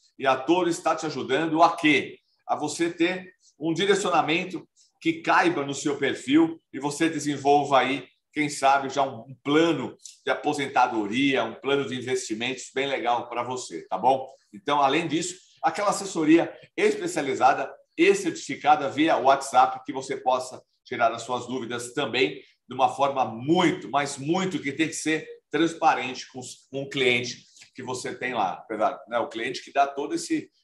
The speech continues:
respaldo pras corretoras, et cetera e tal, tá?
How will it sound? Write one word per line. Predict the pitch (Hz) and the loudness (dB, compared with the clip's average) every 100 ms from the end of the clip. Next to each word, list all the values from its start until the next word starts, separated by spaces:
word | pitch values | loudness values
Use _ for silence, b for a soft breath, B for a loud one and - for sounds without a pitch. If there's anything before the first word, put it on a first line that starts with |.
| - | -8
respaldo | 135 131 127 131 131 | -6 -2 2 2 0
pras | 135 135 | -6 -6
corretoras, | 139 139 110 104 - 98 | -6 -6 -6 -8 -8 -16
et | - | -10
cetera | 113 92 117 | -8 -8 -10
e | - | -10
tal, | - - _ _ _ _ _ | -12 -14 _ _ _ _ _
tá? | 113 120 | -4 -4